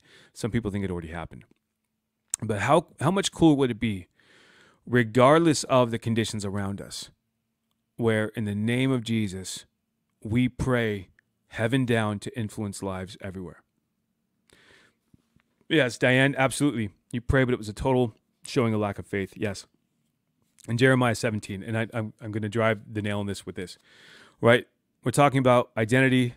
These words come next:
authority, and then responsibility. Jeremiah seventeen says, "Cursed are those that trust in men. Blessed are those that trust in God." Think about that. We are surrounded by people who are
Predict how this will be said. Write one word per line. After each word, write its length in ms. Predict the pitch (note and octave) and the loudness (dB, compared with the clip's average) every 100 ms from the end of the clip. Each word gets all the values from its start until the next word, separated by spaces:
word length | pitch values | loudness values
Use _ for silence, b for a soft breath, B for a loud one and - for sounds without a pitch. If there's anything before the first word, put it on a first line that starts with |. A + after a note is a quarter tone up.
| _ - | _ -10
authority, 400 | - B2 A#2 G#2+ | -2 0 2 0
and 100 | G#2+ | -2
then 100 | G2 | -4
responsibility. 800 | - G#2+ G2 - F#2+ F#2 F2+ - _ _ | -6 -6 -8 -6 -8 -8 -10 -18 _ _
Jeremiah 380 | B2 B2 B2+ A#2+ | -4 0 2 0
seventeen 440 | - A#2+ G#2 A2+ G#2+ | 0 -4 -2 -4 -4
says, 440 | A2+ G#2+ F#2+ - b b b | -2 -2 -4 -10 b b b
"Cursed 320 | - D3 B2+ | 2 4 4
are 60 | C3+ | 2
those 200 | A2+ A2+ | 2 0
that 80 | G#2 | -2
trust 380 | - G2+ - F#2+ | -8 -8 -8 -10
in 80 | |
men. 260 | F#2+ F2+ F2+ _ - | -10 -10 -12 _ -8
Blessed 280 | A2 G2+ G#2+ | -6 -6 -6
are 40 | |
those 160 | G2 F2 | -6 -8
that 80 | |
trust 280 | - F#2+ - | -10 -12 -12
in 80 | E2+ | -16
God." 220 | D2+ - _ _ _ _ _ _ _ _ _ _ _ _ | -18 -20 _ _ _ _ _ _ _ _ _ _ _ _
Think 200 | C3+ A#2 | 0 2
about 240 | G#2+ F#2+ | 2 0
that. 220 | F#2+ E2+ - _ - | -2 -8 -10 _ -8
We 280 | G#2+ B2 C#3 | 0 4 4
are 120 | C#3 | 4
surrounded 800 | - B2 A2+ B2 C3 C#3 C3+ A2+ | 0 0 2 2 2 2 0 -2
by 300 | G#2+ G2+ G#2 | -2 -2 -6
people 720 | - A#2 A2+ G2+ G2+ G2 - | -6 -6 -6 -8 -10 -12 -20
who 280 | - A#2 A2+ | -10 -4 -4
are 340 | A2+ G2 F#2+ | -4 -6 -8